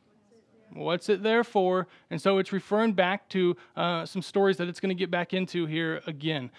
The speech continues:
"Therefore, while the promise of entering his rest still stands, let us fear lest any of you should seem to have failed to reach it. For good news came to us just as to them, but the message they heard did not benefit them,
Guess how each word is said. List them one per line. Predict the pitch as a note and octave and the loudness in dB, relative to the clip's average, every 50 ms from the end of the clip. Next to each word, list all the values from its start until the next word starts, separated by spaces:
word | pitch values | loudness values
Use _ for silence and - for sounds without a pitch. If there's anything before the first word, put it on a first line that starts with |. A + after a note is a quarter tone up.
| - - _ - | -20 -20 _ 4
"Therefore, | F3 G#3 A#3 A3+ - - A3 G3 F#3+ F#3+ F#3 - - - - - | 6 6 6 4 2 2 4 4 4 4 2 0 -6 -14 -12 0
while | - F3+ G3+ G#3 G#3 | 2 4 6 6 4
the | F3+ F#3+ | 4 0
promise | - - - A3 A#3+ C4+ D4+ D#4 D4+ B3+ - | -4 0 4 6 6 6 6 4 2 2 0
of | A3 G#3 - | -4 -4 0
entering | - A#3+ B3+ B3 - C4 C4 B3 | 2 2 4 4 2 2 2 2
his | A3+ A3 A#3 F#3+ G3 | 2 0 0 -2 -2
rest | F3+ E3+ D3 C3+ D3 D#3+ - - - - - | 0 0 0 0 0 -4 -8 -12 -16 -16 -16
still | - - - F3+ F#3 G3+ G#3+ | -16 -6 -2 0 2 2 0
stands, | - - - A#3 G#3+ G3 E3+ D3 C#3 C#3 D3+ - - - - - - | -2 -4 -2 -2 0 0 0 -2 -4 -6 -8 -10 -14 -18 -20 -16 -6
let | - F3+ F#3+ A3+ B3 | 2 4 6 6 6
us | D4 C4 - | 4 0 -2
fear | - - - B3+ B3 B3 B3 A#3+ | -8 -6 0 0 2 2 2 2
lest | A3+ F#3 D3+ C3+ B2+ - - - - - - _ | 2 2 0 0 -2 -6 -14 -16 -18 -20 -8 _
any | A3 A3 A3+ C4+ C#4+ | 2 4 4 4 4
of | C#4 A#3 F#3+ | 2 2 0
you | G3 F#3 F3+ F#3 | -2 -2 -2 -4
should | - - - F3+ | -6 -6 -8 -10
seem | - - - F3+ E3+ E3 F3 | -10 -8 -6 -6 -4 -4 -4
to | - F3 | -2 -2
have | F3+ F3 E3 | -2 -2 -4
failed | - - - D3 D3 D#3 E3+ - | -6 -4 -2 0 0 -2 -2 -4
to | - | -6
reach | G3+ G3 A3 C4 C4 - - | -4 0 0 0 0 -2 -4
it. | F3 D#3 - - _ - - - _ | -8 -10 -10 -16 _ -20 -20 -20 _
For | _ - A#3 G#3 | _ 4 4 4
good | F3 - - C4+ E4 F4 | 4 4 4 6 6 6
news | E4 B3 A#3+ A3 G#3+ G#3+ - | 6 6 4 4 2 0 -2
came | - - - A3 A3 B3 B3+ | -6 -2 0 2 4 4 4
to | B3 - - - | 2 0 0 0
us | F3+ E3+ E3+ F3+ - - - - - - _ | 2 2 2 0 -2 -6 -14 -20 -20 -18 _
just | E3+ D#3+ D3+ G#3 A#3 B3 - - - | -8 2 4 4 4 4 2 -2 -2
as | - G#3 G3+ G3 G3+ G3 - - | 0 2 4 4 2 2 -2 -6
to | - - F#3+ F3 | -6 -6 -6 -2
them, | D#3 D#3+ F#3+ G3+ F3+ D#3 D3 D#3+ F3+ F3+ - - - _ _ | 0 2 2 4 4 2 0 -2 -4 -6 -8 -14 -20 _ _
but | - F#3+ - | -2 0 2
the | G3 | 4
message | F#3 F#3 G3 A3+ B3 A#3+ - - A3+ G3+ F#3+ F3 - - | 4 6 6 6 4 4 2 2 2 2 2 0 -2 -2
they | - G3 G#3 | 0 2 2
heard | G#3 G3+ - B3 B3+ A#3+ A3+ F3+ | 2 2 0 0 2 2 0 0
did | E3+ F#3 F3 | -2 -2 0
not | F#3 F#3 G3 F#3+ E3+ | 0 0 0 0 0
benefit | - A3+ B3+ A#3+ - - C3+ - | 0 0 0 0 -2 -4 -10 -8
them, | - C3 B2 A#2+ A#2 | -8 -10 -10 -10 -12